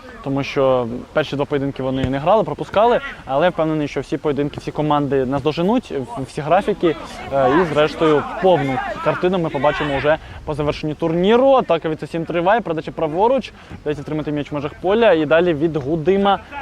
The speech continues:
м'яч вилітає за бокову лінію. Тож, команда Ц сім почала з поразки, програли вони команді Вікінгс,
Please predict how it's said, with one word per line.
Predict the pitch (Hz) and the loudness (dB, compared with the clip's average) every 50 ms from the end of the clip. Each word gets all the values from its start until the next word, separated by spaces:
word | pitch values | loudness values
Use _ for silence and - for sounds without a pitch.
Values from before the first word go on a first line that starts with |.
| - - | -8 -6
м'яч | 147 156 - | -6 -4 -4
вилітає | - 160 151 143 - 151 151 147 | -2 -2 -2 0 2 2 2 2
за | 135 | 0
бокову | 131 135 - - 147 147 156 | -2 -4 -4 -2 -2 0 0
лінію. | 147 135 123 117 120 - - - - - - - - - | 0 -2 -2 -4 -8 -10 -16 -20 -20 -20 -20 -20 -8 0
Тож, | - 214 180 - - | 2 2 2 2 0
команда | - 170 180 196 208 196 185 | -2 0 2 2 2 2 2
Ц | 170 185 | 0 0
сім | 170 - 196 147 | -2 -2 -2 -2
почала | 160 - - 156 160 156 156 147 | 0 0 2 4 4 6 4 4
з | - - | 0 -2
поразки, | - 165 165 190 202 247 240 - - - | -2 2 4 4 4 4 2 0 -4 -6
програли | - 143 135 151 170 196 208 190 | -6 -6 -2 0 2 2 2 2
вони | 175 165 165 165 | 0 0 -2 -4
команді | - 160 160 170 180 185 160 165 160 | -4 -4 -2 -2 0 0 0 0 0
Вікінгс, | 160 226 226 - 277 247 220 - - | 2 2 2 2 0 0 0 -2 -6